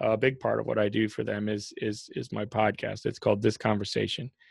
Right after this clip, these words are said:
It's at conversation dot W H C C dot F M, uh,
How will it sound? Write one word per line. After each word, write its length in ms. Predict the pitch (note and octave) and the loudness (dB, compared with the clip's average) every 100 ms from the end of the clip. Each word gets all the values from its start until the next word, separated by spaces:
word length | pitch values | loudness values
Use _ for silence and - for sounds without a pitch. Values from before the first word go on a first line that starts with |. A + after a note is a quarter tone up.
| - - _ - | -20 -20 _ -4
It's 100 | C3+ | -2
at 120 | - | 2
conversation 600 | A#2+ A2+ A2 A2 G#2+ G#2+ | 2 4 6 6 4 4
dot 220 | G#2 - | 2 4
W 260 | A#2+ A#2 A2+ | 4 6 6
H 180 | A2 - | 4 0
C 120 | - | -4
C 220 | - - | 0 2
dot 200 | G#2 G#2+ G#2 | 6 6 6
F 180 | G2 - | 4 0
M, 160 | - - _ _ _ _ _ _ - | -4 -6 _ _ _ _ _ _ -2
uh, 200 | G2+ | 0